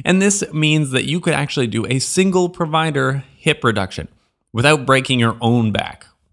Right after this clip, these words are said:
That's good news. Now, the hip has some obviously very strong muscles in it. Most hip reduction methods rely on giving a mechanical advantage to the physician so that they can just tire out those hip muscles of the patient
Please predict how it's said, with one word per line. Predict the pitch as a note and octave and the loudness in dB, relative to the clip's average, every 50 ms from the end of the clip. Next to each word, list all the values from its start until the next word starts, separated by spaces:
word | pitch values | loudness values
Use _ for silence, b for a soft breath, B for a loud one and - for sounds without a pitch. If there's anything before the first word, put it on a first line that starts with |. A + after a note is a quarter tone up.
| _ | _
That's | - D#3+ D#3+ | -10 -10 -4
good | - - A#2 F#2 | 0 0 0 0
news. | F2 D#2+ - - - - - - _ _ _ _ _ _ _ _ _ _ _ _ _ _ - | -2 -6 -10 -12 -18 -20 -20 -20 _ _ _ _ _ _ _ _ _ _ _ _ _ _ -2
Now, | C3 D3+ D3+ D3+ | 0 2 2 4
the | D3+ E3 D#3 | 2 2 2
hip | E3+ A3 F#3+ G3 | 2 0 0 0
has | - F3 D3 C#3+ | 0 -2 -2 -2
some | - D3 B2+ - - | -2 -4 -6 -4 -6
obviously | B2+ B2+ C3 B2+ B2 A#2 - - A2+ | -6 -6 -4 -4 -6 -6 -2 -2 0
very | G#2 G2+ G2 G2 G2+ A#2 A#2+ B2 B2 B2+ B2 A#2+ A2+ | 0 0 -2 0 0 0 0 0 0 0 0 0 -2
strong | A#2 - - - - A2+ G2+ G2+ G2+ G2+ G2+ G2 F#2+ | -2 -4 -6 -2 0 2 4 4 4 4 4 2 0
muscles | F#2 F2+ F2 F2 - - F2 - - | 0 0 -2 -2 -4 -6 -8 -8 -10
in | - G#2+ G#2 | -10 -12 -12
it. | - - - - _ _ _ _ _ _ _ | -12 -14 -20 -20 _ _ _ _ _ _ _
Most | - D#3 F3 G3+ G3+ F#3+ - | 2 4 6 6 6 4 0
hip | - - - F#3 F3 - D#3+ | -4 -6 -6 -6 -4 -2 -4
reduction | D3 C3 C3 B2 - - - A2+ G#2+ | -4 -2 -2 -4 -4 -6 -6 -4 -2
methods | G#2 G2+ G2+ G2+ - G2+ F#2+ G2 - | -2 -2 -2 -2 -2 -4 -4 -4 -4
rely | G#2+ G#2+ G#2 G#2 G#2+ G#2+ A2 A2 G#2+ | -2 0 2 2 4 4 4 2 2
on | - - G2+ G2+ G2+ | 0 -2 -2 -2 -2
giving | G2 G#2+ G2 G2+ G2+ | -2 -2 -2 -2 -2
a | G#2+ G2+ G2 | 0 0 0
mechanical | G2 G2 G2+ - - - D#3 F3 F3 E3+ D3+ C#3+ | 0 0 -2 -2 -2 -2 -2 -2 -2 -2 0 0
advantage | B2 A2 G2+ G2+ F#2+ F2+ - - G#2+ A#2 A#2 - - | 0 0 -2 -4 -4 -4 -2 -2 -2 -2 -4 -6 -6
to | - B2 | -4 -2
the | A2+ B2 B2+ | -2 -2 -4
physician | D3 C#3 A#2+ G2+ E2+ - F#2 F#2 G#2 A#2 B B B B B | -4 -2 -2 -2 -2 -4 -6 -8 -8 -10 B B B B B
so | - F#3 | -2 0
that | G3 F3+ | 0 2
they | F#3 G3 | 0 0
can | F#3 G3 G3 | 0 0 -2
just | F3+ E3+ - - - | -2 -4 -6 -10 -12
tire | - - - B2+ B2 C3+ D3+ D#3 D#3 C#3+ C3 | -14 -8 -2 2 4 4 4 4 4 2 0
out | - G#2 A#2 A#2+ A#2+ - - | 0 -2 -4 -4 -4 -4 -2
those | A2 G#2 G2 - | -2 -2 0 -2
hip | - - - F3 - - | -6 -6 -6 -6 -4 -2
muscles | D3 D3 C#3 C3 - C#3 A#2 G#2+ | 0 0 0 0 -2 -4 -4 -2
of | A2 G#2 F2+ F#2+ | -4 -6 -4 -4
the | G2 F#2+ | -6 -6
patient | - - E3+ E3 E3 D#3 D#3 D3 C#3 | -4 0 0 0 2 2 0 -2 -4